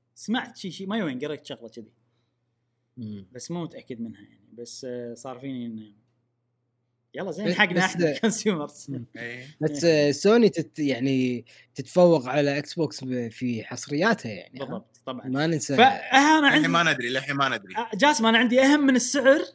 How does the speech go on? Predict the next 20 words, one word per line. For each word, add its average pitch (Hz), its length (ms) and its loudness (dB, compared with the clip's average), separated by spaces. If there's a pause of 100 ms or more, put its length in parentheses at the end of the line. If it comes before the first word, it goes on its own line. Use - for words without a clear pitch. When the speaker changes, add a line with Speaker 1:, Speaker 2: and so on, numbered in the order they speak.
(120)
Speaker 1:
عشان 220 240 -8 (280)
إنه 202 180 0
يورونا 202 340 2
ألعاب. 120 300 -4 (540)
يعني 156 220 -4
حتى 240 180 -6
لو 240 160 4
تطلع 233 340 -2
ال-، 185 400 -4
الإكس - 280 -8
بوكس 202 200 -2
سعرها 196 280 -2
وان 208 200 2
دولار 208 420 2 (840)
وماكو 208 320 0
ألعاب، 202 320 4
راح 151 140 -4
يصير 160 180 -10
فيني 151 280 -6
أنت 135 280 -10